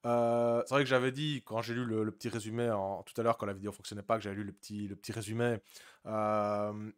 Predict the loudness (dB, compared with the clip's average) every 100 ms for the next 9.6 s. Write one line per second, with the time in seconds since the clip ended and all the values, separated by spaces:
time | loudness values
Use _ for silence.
0 | -4 -4 -6 -10 -2 0 0 -2 -4 -6
1 | _ _ _ _ 0 2 -2 0 2 0
2 | 4 2 2 -2 -4 -2 -4 -2 2 2
3 | 0 -4 -2 0 0 0 0 6 8 8
4 | 4 2 6 6 6 0 2 4 2 -6
5 | -20 -6 0 2 2 2 2 0 -2 -6
6 | _ _ -20 -20 -20 -20 -20 -18 -14 -6
7 | -4 -2 0 2 6 8 8 6 2 2
8 | 2 0 -2 -2 -4 -2 0 2 0 0
9 | -6 -4 2 2 2